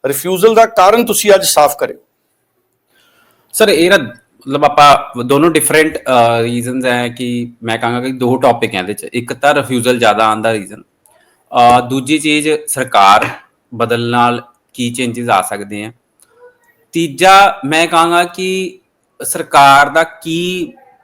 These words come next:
Speaker 2: ਰਵੱਈਆ ਹੈਗਾ ਆਪਣੇ ਇੰਡੀਆ ਦੇ ਪ੍ਰਤੀ ਔਰ future of international education in Canada। ਸੋ, ਕੀ ਕਹਿੰਦੇ ਆ, ਦੇਖੋ, ਪਹਿਲੀ ਗੱਲ ਤਾਂ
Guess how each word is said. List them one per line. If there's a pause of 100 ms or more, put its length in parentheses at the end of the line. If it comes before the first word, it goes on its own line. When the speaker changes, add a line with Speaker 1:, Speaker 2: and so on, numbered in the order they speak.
(1200)
Speaker 2:
ਰਵੱਈਆ
ਹੈਗਾ
ਆਪਣੇ
ਇੰਡੀਆ
ਦੇ
ਪ੍ਰਤੀ
ਔਰ
future
of (360)
international
education
in
Canada। (960)
ਸੋ,
ਕੀ
ਕਹਿੰਦੇ
ਆ,
ਦੇਖੋ,
ਪਹਿਲੀ
ਗੱਲ
ਤਾਂ